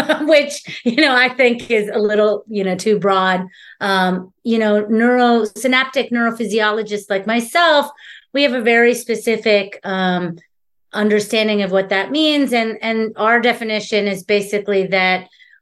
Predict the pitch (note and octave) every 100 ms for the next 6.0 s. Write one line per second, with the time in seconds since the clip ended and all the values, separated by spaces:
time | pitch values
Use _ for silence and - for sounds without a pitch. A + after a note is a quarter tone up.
0 | - G#3+ G#3 G#3 G#3 G#3 - - A3+ A#3
1 | A3 G#3 G3+ G3 - G3 F#3 F#3 F3+ -
2 | - G#3 G3 F#3+ G#3 G#3+ G#3 G#3 G3 G3
3 | G3 F#3+ - F#3+ E3+ E3+ F3 G3+ F#3+ F#3+
4 | F#3+ F#3 - - - A#3 A3 G#3 G3+ G3+
5 | G3 G3 G3 F#3 E3+ E3+ E3 D#3 D#3+